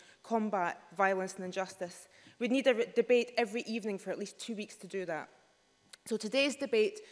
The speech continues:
is on just one of their campaigns that deals with one element of their fight against violent crime, and that is Not on My Screen, which highlights the issue of cyber sex trafficking of children. I was able to walk away from that evening in the Parliament of hearing about these crimes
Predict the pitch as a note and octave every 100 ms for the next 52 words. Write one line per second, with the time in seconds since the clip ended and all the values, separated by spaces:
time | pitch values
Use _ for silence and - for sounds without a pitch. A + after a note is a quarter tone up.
0 | - G#3+ A3+ A#3+ A#3 A3 B3+ B3 A#3+ A3+
1 | G#3 G3 G#3 F3 F3 - A3 A3 G#3+ G3
2 | F#3 A#3 B3 A3+ G#3 F#3+ - - F#3 -
3 | G3+ F#3 F3 F3+ F3 - F#3+ F#3+ F3+ -
4 | F3 D#3+ D#3 - - F#3 G3+ G#3 - F#3
5 | F3+ G3+ G#3 - - F#3+ F3 F3 - -
6 | E3 D#3 D#3 - - - G3+ - A#3 A#3+
7 | A#3 F#3+ - - G#3 - G3+ F3 - G#3
8 | G#3 G#3 - G3 F#3 - F3+ - F#3+ E3+
9 | - - - D#3+ D#3 D#3 D3 _ _ _
10 | _ - _ _ - - C#4 B3+ D4 C4
11 | B3 A#3+ B3 A3+ B3 B3 B3 B3 A3 A3+
12 | G#3 G3 F#3 F#3 G3+ G3 F3+ - - -
13 | A#3 A3+ G#3 - F#3+ - - F3 E3 D#3+